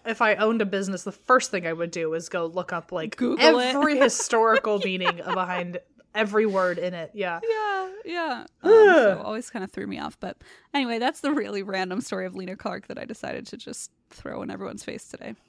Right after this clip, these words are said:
Speaker 1: That was fun. That was a nice little bantery
Speaker 2: It's, like,
Speaker 1: one.
Speaker 2: a weird, like, uh, I feel like they've been, I mean, they're always very dark and heavy, but I feel like this one's at least a little, a little lighter than
Speaker 1: This one
Speaker 2: usual.
Speaker 1: at least had some curveballs where
Speaker 2: Yes.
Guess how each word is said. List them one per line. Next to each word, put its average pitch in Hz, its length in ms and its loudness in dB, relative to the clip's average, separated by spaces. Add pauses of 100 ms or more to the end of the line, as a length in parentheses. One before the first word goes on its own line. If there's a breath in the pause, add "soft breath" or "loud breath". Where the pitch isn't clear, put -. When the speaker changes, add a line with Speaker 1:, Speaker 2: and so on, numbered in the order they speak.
(140)
Speaker 1:
That 233 120 4
was 466 240 4
fun. 208 300 2
That 214 160 -2
was 226 140 -2
a 240 40 -4
nice 220 260 -4
little 220 160 -2
bantery 185 440 -6
Speaker 2:
It's, 165 80 -6
like, 156 100 -6
Speaker 1:
one. 139 200 -6
Speaker 2:
a - 20 -2
weird, 220 340 -4
like, 196 300 -8
uh, - 200 -6
I - 100 -6
feel 359 140 -6
like 339 200 -6
they've 220 200 -6
been, 202 280 -8
I 214 40 -6
mean, 233 120 -4
they're 214 120 -4
always 196 240 -4
very 185 200 -8
dark 185 240 -8
and 208 100 -6
heavy, 180 260 -8
but - 260 -12
I - 500 -20
feel 226 80 -12
like - 80 -16
this - 160 -12
one's 196 180 -10
at 190 100 -10
least 196 360 -12
a - 80 -10
little, 190 480 -6
a 262 60 -8
little 262 500 -4
lighter 208 680 -6 (320 soft breath)
than - 80 -10
Speaker 1:
This 302 180 0
one 415 120 2
Speaker 2:
usual. 370 180 -2
Speaker 1:
at 262 100 6
least 262 280 -2
had 214 240 -2
some 190 180 -6
curveballs 214 1040 0
where 190 280 0
Speaker 2:
Yes. 185 420 0